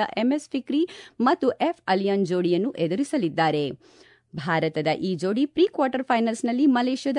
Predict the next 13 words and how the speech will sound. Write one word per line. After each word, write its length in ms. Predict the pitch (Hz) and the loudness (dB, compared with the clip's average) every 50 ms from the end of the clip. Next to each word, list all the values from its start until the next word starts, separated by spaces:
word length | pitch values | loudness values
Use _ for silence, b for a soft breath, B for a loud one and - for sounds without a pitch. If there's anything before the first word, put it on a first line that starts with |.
| 262 247 | 0 0
ಜುನೈದ್ 460 | 190 160 202 208 220 247 285 294 - - | 0 0 0 0 0 0 0 -2 -2 -2
ಆರಿಫ್ 320 | 208 208 208 247 - - | 0 0 0 -2 -2 -2
ಮತ್ತು 280 | 233 233 - - 208 B B B B B | -4 -2 -2 -4 -6 B B B B B
ರಾಯ್ 280 | - - 220 233 294 339 | 0 4 4 4 4 4
ಕಿಂಗ್ 280 | - - 339 320 302 247 | 4 6 8 8 8 8
ಯೂಪ್ 300 | 247 262 277 - - 151 | 6 2 -2 -4 -4 -4
ಜೋಡಿಯನ್ನು 580 | 175 180 170 170 165 170 185 247 226 170 151 | -2 0 0 2 2 2 2 2 2 2 2
ಇಪ್ಪತ್ತೊಂದು 640 | - 165 190 - - 185 175 - 220 196 190 240 320 | 0 -2 -2 -2 -2 -4 -2 0 4 6 6 6 6
ಹದಿನೆಂಟು, 560 | 302 277 269 262 285 277 269 277 277 339 359 349 | 4 0 0 2 2 2 2 2 2 2 2 2
ಇಪ್ಪತ್ತೊಂದು 640 | 226 220 - - 196 190 - 233 285 330 370 381 | 2 0 -2 -2 -2 -2 2 6 6 8 8 6
ಹನ್ನೊಂದು 460 | 320 247 226 208 202 196 190 185 180 185 | 4 2 0 0 2 2 2 2 2 0
ಅಂತರದಿಂದ 640 | - 175 180 185 175 - 165 156 151 160 175 208 277 330 | 0 2 2 2 2 0 0 0 0 0 0 0 0 -2
ಸೋಲಿಸಿದರು. 960 | - - 285 233 190 165 - - 156 151 170 160 160 160 156 120 - - | -2 0 0 0 0 0 -2 -2 -2 -2 0 0 0 0 -2 -2 -6 -12